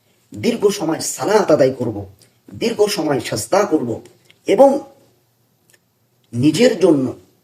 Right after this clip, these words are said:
নিজের হালাল রিজিকের জন্য আল্লাহর কাছে আমরা দোয়া করব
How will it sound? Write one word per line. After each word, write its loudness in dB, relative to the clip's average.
নিজের 2
হালাল 4
রিজিকের 0
জন্য 2
আল্লাহর -4
কাছে -4
আমরা -6
দোয়া -10
করব -16